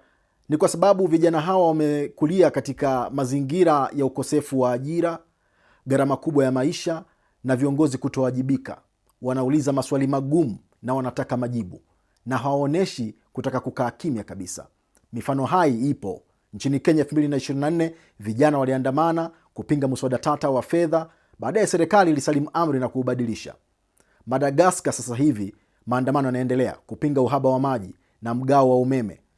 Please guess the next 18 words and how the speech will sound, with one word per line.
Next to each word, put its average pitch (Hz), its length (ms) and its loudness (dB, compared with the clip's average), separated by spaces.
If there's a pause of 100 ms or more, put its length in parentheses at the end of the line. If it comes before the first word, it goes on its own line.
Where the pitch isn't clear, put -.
(120)
Rais 127 340 -2
Andry 135 220 0
Rajoelina 127 680 2
akivunja 131 440 -2
baraza 127 260 2
la 127 80 2
mawaziri, 123 520 -2 (240)
na 110 140 -8
sasa 143 340 0
wanamtaka 110 540 -4
na 101 120 -6
yeye 131 240 2
aondoke 113 320 -4
madarakani. 127 640 -2 (580)
Morocco 196 380 4
pia 214 340 4 (100)
hali 233 300 2
imechacha. 151 500 0